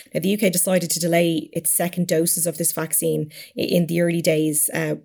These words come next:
which was not necessarily what was recommended by the manufacturer. Instead of giving the, the two doses on that two-dose schedule, they decided to give the first dose to as many people as possible, uh, and, you know, sort of roll it out in that way. So this is all well and good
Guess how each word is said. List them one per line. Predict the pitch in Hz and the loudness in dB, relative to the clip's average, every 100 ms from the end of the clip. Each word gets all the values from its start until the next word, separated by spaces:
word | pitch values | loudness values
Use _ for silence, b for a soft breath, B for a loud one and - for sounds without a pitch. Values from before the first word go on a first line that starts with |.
| - | -12
which | - 180 - | -6 -4 -2
was | 156 | -2
not | 175 175 - | 0 0 0
necessarily | 170 165 170 165 | 0 0 0 0
what | 156 | 0
was | - 165 | -2 -2
recommended | 165 165 165 170 156 | -2 0 0 0 -2
by | 160 | -2
the | 151 | -2
manufacturer. | 151 156 160 170 - 165 - B B B - | -2 -2 -4 -4 -2 -4 -6 B B B -4
Instead | 175 - 202 | -2 2 2
of | 185 - - _ - | 2 -2 -10 _ -2
giving | 196 180 170 | 0 2 4
the, | 165 | 2
the | - 165 - - | 2 -6 -4 -2
two | - 185 | 0 2
doses | 175 170 170 165 151 | 4 4 4 2 0
on | - 170 | 0 -2
that | 156 | 0
two-dose | - 190 170 165 | 0 -2 0 0
schedule, | - 160 165 165 156 B B - | 2 2 4 4 2 B B 0
they | 180 | 2
decided | - 196 190 | 4 4 4
to | 185 | 2
give | 185 160 | 2 0
the | - | 2
first | 185 180 - | 2 4 4
dose | 160 156 | 2 2
to | - | 2
as | 170 | 4
many | 180 170 175 | 4 2 0
people | - - | -2 -2
as | 160 156 | 0 0
possible, | 170 165 151 160 151 B B - | 0 0 0 0 -2 B B -4
uh, | 156 - | -4 -2
and, | 180 165 160 - | 0 2 0 -2
you | 175 | 0
know, | 170 | 2
sort | 170 165 | 0 -2
of | 151 | 0
roll | 175 165 | 4 4
it | 160 | 2
out | 160 | 2
in | 165 | 0
that | 160 | 0
way. | 160 175 - B B - | 2 0 -2 B B 0
So | 208 190 | 4 4
this | - 254 285 | 4 4 4
is | 262 | 6
all | 226 196 | 6 6
well | 190 | 6
and | 180 | 6
good | 185 185 170 | 6 4 4